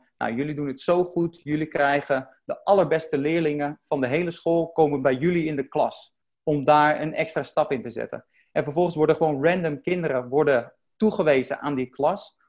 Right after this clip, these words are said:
Om gewoon eens te kijken van, stel dat die leerkracht met een bepaalde verwachting naar die klas toekijkt, hoe gaat het kind dan anders presteren en anders in de klas gedragen? En wat er gebeurt is van, de leerkracht die legt iets uit en het kind begrijpt het niet.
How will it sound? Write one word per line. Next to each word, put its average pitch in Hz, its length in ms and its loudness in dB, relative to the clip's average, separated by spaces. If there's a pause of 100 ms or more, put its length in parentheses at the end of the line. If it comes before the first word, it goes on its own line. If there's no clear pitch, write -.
(140)
Om 160 280 -10
gewoon 185 160 2
eens 175 120 -6
te 170 80 -4
kijken 180 340 -2
van, 156 140 -6
stel 185 240 2
dat 170 140 -2
die - 180 -12 (180)
leerkracht 160 720 2
met 147 120 -6
een 151 60 -6
bepaalde 147 360 0
verwachting 135 720 0
naar 147 760 -2
die 147 180 -4
klas 147 400 -2
toekijkt, 196 680 0 (300)
hoe 208 220 4
gaat 170 200 2
het 139 240 -6
kind 185 280 0
dan 151 220 0
anders 170 720 -2
presteren 160 760 0
en 147 180 -4
anders 151 300 -4
in 143 60 -8
de 135 100 -8
klas 180 240 -4
gedragen? 107 680 -8 (340)
En - 80 -4
wat 175 100 0
er 175 60 -8
gebeurt 175 340 4
is 143 80 -2
van, 147 180 -2
de 147 280 -2
leerkracht 147 640 0
die 147 80 -2
legt 147 220 0
iets 135 140 -6
uit 127 460 2
en - 100 -8
het 151 120 -6
kind 156 200 -6
begrijpt 151 380 0
het - 100 -14
niet. 120 220 -6